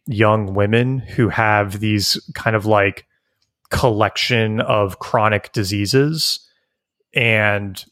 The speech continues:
they kind of, like, self-identify. And basically what the article is talking about and what these researchers are looking into is it seems that a lot of these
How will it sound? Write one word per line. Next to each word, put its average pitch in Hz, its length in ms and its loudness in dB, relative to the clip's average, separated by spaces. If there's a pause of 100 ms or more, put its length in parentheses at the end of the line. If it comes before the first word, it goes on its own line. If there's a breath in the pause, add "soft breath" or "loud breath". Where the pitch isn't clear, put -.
(180)
they 120 240 2
kind 135 180 -2
of, 123 80 0
like, 117 140 2
self-identify. 113 1120 2 (260)
And 107 540 0
basically 143 280 0
what 123 100 2
the 139 80 -2
article 120 260 0
is 104 100 0
talking 117 380 -2
about 107 200 2
and 117 60 -2
what 110 100 0
these 110 140 -2
researchers 113 460 2
are 107 120 2
looking 107 280 0
into 110 360 0
is 117 160 0
it 117 120 -2
seems 127 400 0
that 131 100 0
a 110 60 2
lot 104 240 2
of 101 100 -6
these 101 320 -4